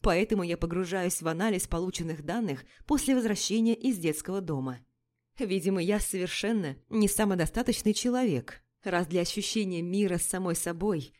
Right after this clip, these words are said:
и желания двигаться дальше мне требуется внешний стимул. Но он срабатывает. Главное – помнить о необходимости оставаться в деловых рамках и не прикипать лично. Не слишком прикипать.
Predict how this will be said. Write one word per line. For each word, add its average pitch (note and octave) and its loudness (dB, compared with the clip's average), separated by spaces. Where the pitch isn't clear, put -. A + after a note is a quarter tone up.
и G#3+ 4
желания G#3+ 4
двигаться G#3+ 2
дальше G3 -2
мне E3 -6
требуется A3 0
внешний E3 -2
стимул. C3+ -6
Но A#3 2
он C#4 0
срабатывает. F#3+ -4
Главное – E3+ 0
помнить G3 0
о - 0
необходимости F#3 0
оставаться F#3 -4
в E3 -4
деловых E3 -4
рамках D#3+ -4
и C4 2
не C4+ 8
прикипать B3 2
лично. D#3 -4
Не A3 6
слишком A3 2
прикипать. D#3+ 0